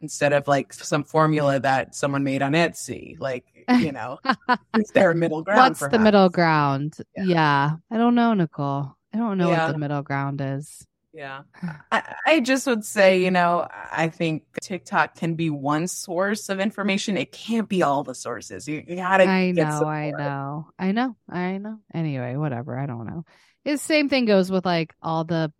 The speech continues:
Speaker 2: baby products, right? It's like
Speaker 1: Right.
Speaker 2: boppies actually cause suffocation and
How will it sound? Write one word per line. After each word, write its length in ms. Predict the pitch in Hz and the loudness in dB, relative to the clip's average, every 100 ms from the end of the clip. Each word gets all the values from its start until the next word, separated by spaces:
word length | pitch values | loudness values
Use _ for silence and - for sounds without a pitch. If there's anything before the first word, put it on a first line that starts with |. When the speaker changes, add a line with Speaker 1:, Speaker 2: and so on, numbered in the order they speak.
| _ | _
Speaker 2:
baby 400 | 170 156 156 151 | -4 -4 -4 -6
products, 640 | - 196 196 156 104 - 151 | -4 -2 0 0 -4 -8 -6
right? 260 | 123 151 | -4 -4
It's 200 | 156 - | -8 -8
like 280 | 131 113 113 | -6 -4 -2
Speaker 1:
Right. 300 | 151 143 - _ _ - | -2 -2 -4 _ _ -4
Speaker 2:
boppies 540 | 185 196 - 180 156 - | 0 0 0 0 0 -2
actually 760 | 147 147 - 170 156 160 165 - _ | -6 -6 -8 -4 0 0 -2 -6 _
cause 300 | - 147 147 | -10 -8 -6
suffocation 1120 | - 156 175 - 190 185 - 147 135 139 143 - | -6 -6 -4 0 2 2 0 -2 -2 -6 -10 -6
and 680 | 156 143 143 143 151 160 | -4 -2 -2 -2 -4 -6